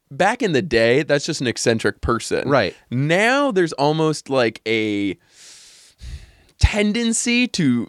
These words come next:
Speaker 1: like, diagnose.
Speaker 2: Right.
Speaker 1: You know what I'm
Speaker 2: That
Speaker 1: saying?
Speaker 2: makes sense.
Speaker 1: So you look at these characters, what would have just been an eccentric person is now like, "Oh, is this, like, an Asperger's character?"
Speaker 2: Yeah, exactly.
Speaker 1: You know, and it's kind of a, <clears throat> pardon me,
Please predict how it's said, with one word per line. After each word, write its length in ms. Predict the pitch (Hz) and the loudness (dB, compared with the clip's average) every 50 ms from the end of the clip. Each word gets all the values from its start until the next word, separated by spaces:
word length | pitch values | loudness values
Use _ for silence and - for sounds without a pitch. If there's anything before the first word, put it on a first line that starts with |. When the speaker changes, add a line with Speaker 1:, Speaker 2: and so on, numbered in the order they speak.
| - | 0
Speaker 1:
like, 260 | - 135 123 113 113 120 117 113 113 110 110 - - 131 120 113 | 2 2 4 2 0 -4 -8 -8 -10 -10 -12 -12 -12 -12 -10 -4
diagnose. 1080 | 110 127 120 120 123 131 131 127 120 110 110 107 110 143 208 330 370 - - - - - | 0 2 4 4 4 4 4 2 0 -2 -4 -6 -4 -2 -2 -2 -2 -2 -4 -6 -8 -8
Speaker 2:
Right. 180 | 127 127 135 - | -6 -2 -2 0
Speaker 1:
You 60 | 220 | 0
know 100 | 226 233 | 2 2
what 100 | 233 233 | 2 2
I'm 80 | 254 254 | 2 0
Speaker 2:
That 120 | 277 - | 0 0
Speaker 1:
saying? 100 | - 208 208 | 0 0 0
Speaker 2:
makes 80 | 214 | 0
sense. 220 | 247 113 147 170 - | -2 -2 -6 -6 -8
Speaker 1:
So 160 | - - 233 | -6 -2 0
you 140 | 226 226 226 | 0 0 0
look 200 | 220 262 302 - | 0 -2 0 0
at 120 | 349 294 | 0 0
these 160 | 277 196 180 170 | 0 -4 -4 -2
characters, 500 | - 262 175 190 196 - 143 120 120 - - - | -2 0 0 0 0 0 -2 -4 -4 -4 -8 -4
what 220 | - - - 120 147 | 0 2 2 2 4
would 160 | 147 185 202 | 2 2 4
have 100 | 208 165 | 2 2
just 240 | 135 156 160 - - | 2 2 2 2 2
been 100 | 156 151 | 0 2
an 120 | 143 131 127 | 2 2 0
eccentric 520 | 120 - - 143 131 123 - 127 113 - | -2 -2 0 0 0 0 0 -2 -4 0
person 460 | - 143 143 131 - 123 110 101 107 - - - | 0 0 0 0 2 0 0 0 -2 -8 -12 -6
is 180 | - 160 156 156 | 0 0 0 2
now 180 | 165 160 160 160 | 2 2 2 2
like, 200 | 151 131 - - - - _ - | 2 0 -2 -4 -16 -16 _ -2
"Oh, 200 | 247 277 269 208 | 0 2 2 2
is 120 | 160 143 131 | 0 0 -2
this, 240 | 170 180 - - - | -2 -4 -4 -2 0
like, 200 | 160 165 143 - | 0 0 0 0
an 100 | 139 127 | 0 -2
Asperger's 800 | 123 123 135 143 165 - - - 190 190 190 185 202 202 196 - | 0 2 2 0 0 -2 -2 -2 0 0 0 0 -2 -6 -4 -2
character?" 340 | - 208 214 214 214 165 | 0 0 2 2 0 0
Speaker 2:
Yeah, 120 | 170 160 226 | 0 0 0
exactly. 520 | 226 247 247 - 113 110 - - 165 175 | 0 0 0 -2 -2 -4 -4 -4 -2 2
Speaker 1:
You 80 | 208 214 | 2 2
know, 220 | 214 220 226 247 | 2 2 2 2
and 140 | 240 208 196 | 2 2 2
it's 120 | 208 208 | 2 2
kind 180 | - 262 311 330 | 0 0 0 0
of 60 | 226 | 2
a, 640 | 208 190 170 - _ - 262 277 277 220 180 170 156 - - | 0 0 -2 -2 _ -2 0 2 2 0 -2 -4 -8 -12 -18
<clears throat> 80 | _ - | _ -6
pardon 200 | 98 101 92 98 | -4 -2 0 0
me, 120 | 123 139 | 0 -2